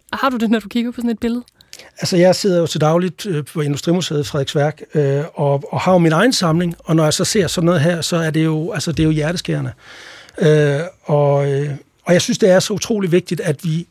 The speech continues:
Speaker 2: vi hele tiden prøver at relatere det til, til os selv, øh, og tænker på, hvordan det ville være, hvis det var vores kultur, der blev angrebet på den her måde. Det var frygteligt at se, øh, museet dernede, og, øh,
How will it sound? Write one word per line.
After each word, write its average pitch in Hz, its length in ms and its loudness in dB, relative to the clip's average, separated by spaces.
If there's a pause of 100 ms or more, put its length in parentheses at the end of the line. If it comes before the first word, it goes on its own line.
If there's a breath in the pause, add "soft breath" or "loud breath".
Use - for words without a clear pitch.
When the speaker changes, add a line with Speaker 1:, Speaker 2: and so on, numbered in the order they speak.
Speaker 2:
vi 175 100 -2
hele 233 280 -2
tiden 190 240 -2
prøver 196 400 0
at 175 120 -8
relatere 165 420 0
det 143 120 -6
til, 151 240 -2 (240)
til 156 480 0
os 160 120 -4
selv, 269 200 0 (680 loud breath)
øh, 175 120 4
og - 100 -6
tænker 208 240 2
på, 208 220 0
hvordan 165 300 2
det 196 80 -4
ville 160 160 0
være, 151 260 2 (520)
hvis 170 200 0
det 170 140 2
var 151 100 2
vores 147 200 0
kultur, 160 340 -4
der 139 100 -6
blev 143 280 -4
angrebet 151 400 -2
på 139 80 -4
den 143 100 -2
her 151 60 -2
måde. 147 260 0 (380 loud breath)
Det 165 60 0
var 170 60 4
frygteligt 185 340 0
at 165 80 -2
se, 226 180 -2 (180)
øh, 151 280 -4
museet 180 340 -4
dernede, 180 480 -2
og, 143 400 -6
øh, 143 100 -8